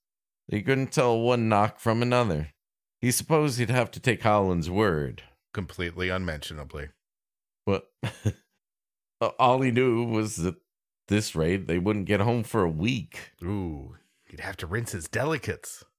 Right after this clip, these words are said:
Speaker 1: Oh, that's tough. When you've only got the club car. <laughs>
Speaker 2: He's probably also only got a delicate. Let's be honest. <laughs>
Speaker 1: Skeeter, however,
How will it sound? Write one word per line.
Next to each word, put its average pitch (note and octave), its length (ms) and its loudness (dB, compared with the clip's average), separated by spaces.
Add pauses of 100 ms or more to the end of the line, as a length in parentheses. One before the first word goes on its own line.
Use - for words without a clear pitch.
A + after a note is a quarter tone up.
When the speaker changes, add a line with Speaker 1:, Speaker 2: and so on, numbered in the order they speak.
(800)
Speaker 1:
Oh, F2+ 320 4
that's F2 300 0
tough. - 720 0
When G2 140 2
you've F#2 140 2
only A2 240 2
got F#2+ 240 0
the - 60 -10
club G#2 380 0
car. B2+ 380 4 (420)
<laughs> - 320 -20
Speaker 2:
He's - 720 -14
probably C#3+ 260 -2
also G#2+ 300 -2
only F#2+ 180 -2
got E2+ 340 -4
a F2+ 100 -6
delicate. D#2+ 640 -8 (580)
Let's G#2+ 200 0
be D#2 120 -8
honest. C#2 600 -10 (580)
<laughs> - 540 -20
Speaker 1:
Skeeter, A2 640 2 (300)
however, D#2+ 560 2